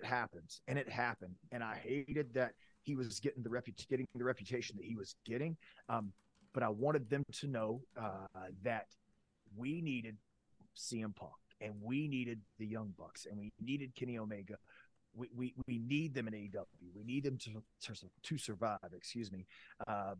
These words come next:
because right now we're the second largest wrestling company in the world, you know, and with those entities, and with those entities working together, dude, and then,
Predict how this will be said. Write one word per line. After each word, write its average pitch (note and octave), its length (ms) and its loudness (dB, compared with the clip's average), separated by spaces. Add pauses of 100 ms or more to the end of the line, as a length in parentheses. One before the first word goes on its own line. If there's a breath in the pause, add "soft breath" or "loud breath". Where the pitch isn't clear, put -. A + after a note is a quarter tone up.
because G#2+ 420 0
right C3 200 6 (120)
now B2+ 180 6
we're B2 100 4
the F#2 120 -4
second B2 300 0
largest A#2 380 6
wrestling A2+ 280 0
company G2+ 240 -2
in G2 80 -2
the G2 60 -2
world, F#2 360 -10 (100)
you F#2 80 -8
know, F#2 120 -4 (380 loud breath)
and G#2+ 240 -2 (240)
with B2 240 2
those C#3 340 6
entities, G2+ 720 -2 (360)
and A2 80 -4
with A#2+ 140 -2
those C#3+ 180 6
entities A#2+ 380 0
working A#2 320 2
together, B2+ 540 2
dude, F#2 240 -6 (200)
and A2 120 -2
then, G#2 280 -4